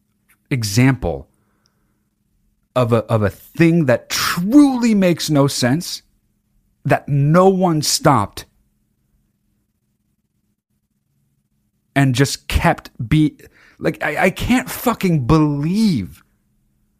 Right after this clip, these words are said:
that there was not one person in the M P A A or whatever the fuck it was.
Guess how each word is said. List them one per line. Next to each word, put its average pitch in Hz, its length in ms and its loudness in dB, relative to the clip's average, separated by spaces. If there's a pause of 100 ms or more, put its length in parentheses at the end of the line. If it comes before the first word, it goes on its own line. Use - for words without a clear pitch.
(200)
that 127 200 -2
there 156 100 4
was 139 180 0
not 143 220 0
one 180 320 2
person 139 520 0 (1700)
in 139 120 2
the 131 60 2
M 131 140 2
P 127 180 0
A 123 280 2
A - 20 2
or 131 60 2
whatever 117 280 2
the 110 80 -2
fuck - 300 -2
it 92 60 -2
was. 71 420 -10